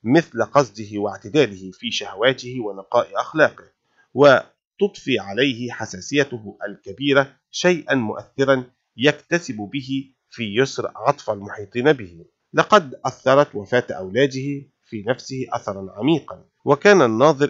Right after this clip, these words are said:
إلى وجه هذا الأب يستطيع أن يتابع أثناء أمد طويل ما وسمه به الحزن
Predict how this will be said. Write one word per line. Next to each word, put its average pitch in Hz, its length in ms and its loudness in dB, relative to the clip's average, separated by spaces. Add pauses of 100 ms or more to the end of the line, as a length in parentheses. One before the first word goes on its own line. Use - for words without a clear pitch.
إلى 104 160 -6
وجه 101 540 0
هذا 104 140 0
الأب - 400 -6
يستطيع 127 600 -4 (100)
أن 95 180 -14
يتابع 113 500 -2
أثناء 123 680 -4 (280)
أمد 101 440 0
طويل 127 420 -2 (240)
ما 147 160 6
وسمه 170 640 0
به 147 220 -8
الحزن 131 400 -8